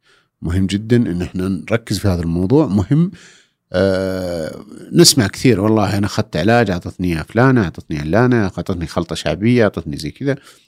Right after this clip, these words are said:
مهم جدًا إن إحنا ناخذ العلاج من مصدره، وأتكلم من مصدره اللي هو عن طريق طبيب أو طبيبة نساء أولادة، أو طبيب مختص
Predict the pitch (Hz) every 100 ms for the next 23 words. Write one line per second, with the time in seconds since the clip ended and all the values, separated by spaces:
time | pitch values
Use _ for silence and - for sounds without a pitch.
0 | _ _ - 113 120 120 117 101 110 90
1 | 87 90 92 101 95 85 90 104 104 -
2 | _ _ _ _ _ - 85 90 95 92
3 | - - 85 80 82 87 85 - _ _
4 | _ _ _ _ - 78 85 78 73 -
5 | 92 - 104 104 95 95 95 120 135 123
6 | 95 85 78 71 78 82 85 - 90 87
7 | 117 98 90 95 90 - 85 90 90 113
8 | 143 139 151 - _ _ _ - 139 156
9 | 151 110 110 104 98 - 107 98 - -